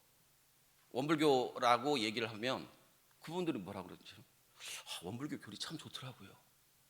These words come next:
이런 얘기를 하세요. 그래서 제가 "아, 이 본문이 맞구나." 이런 생각을 했어요. 앞으로 세계 사람들이 이 법을 알아보고 크게 감격하고 봉대할 사람이 수가 없으리라.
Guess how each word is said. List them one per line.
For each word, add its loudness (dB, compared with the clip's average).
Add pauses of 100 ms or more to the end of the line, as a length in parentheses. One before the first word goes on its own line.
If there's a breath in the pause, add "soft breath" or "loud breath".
(220)
이런 2
얘기를 -2
하세요. -8 (1800)
그래서 2
제가 2
"아, 6
이 -2
본문이 -2
맞구나." 0
이런 -4
생각을 -6
했어요. -10 (260 loud breath)
앞으로 -6
세계 -4
사람들이 -6 (4000 soft breath)
이 2
법을 6
알아보고 4
크게 0
감격하고 4
봉대할 2
사람이 0
수가 -6
없으리라. -12